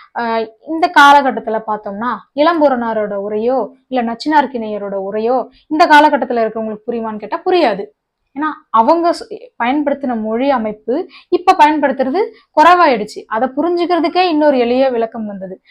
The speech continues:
பதினெட்டாம் நூற்றாண்டுல வேற மாதிரி உரை எழுதியிருப்பாங்க. அதுக்கு பின்னாடி இப்போ தற்காலத்துல இன்னும், இன்னும், இன்னும் எளிய நடைகள் வந்து கொண்டேதான் இருக்குது.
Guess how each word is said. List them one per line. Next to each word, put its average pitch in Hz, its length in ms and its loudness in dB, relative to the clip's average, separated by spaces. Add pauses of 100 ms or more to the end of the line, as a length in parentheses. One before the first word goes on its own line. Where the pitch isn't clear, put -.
(120)
பதினெட்டாம் 330 420 2
நூற்றாண்டுல 277 460 0
வேற 254 200 4
மாதிரி 247 260 -2
உரை 214 200 0
எழுதியிருப்பாங்க. 202 440 -6 (500)
அதுக்கு 294 360 -2
பின்னாடி 302 640 2
இப்போ 359 520 2
தற்காலத்துல 302 680 2 (240)
இன்னும், 392 380 -2
இன்னும், 339 320 -2
இன்னும் 320 400 -4
எளிய 262 400 2
நடைகள் 247 440 -2 (200)
வந்து 247 260 -2
கொண்டேதான் 262 540 2
இருக்குது. 233 320 -4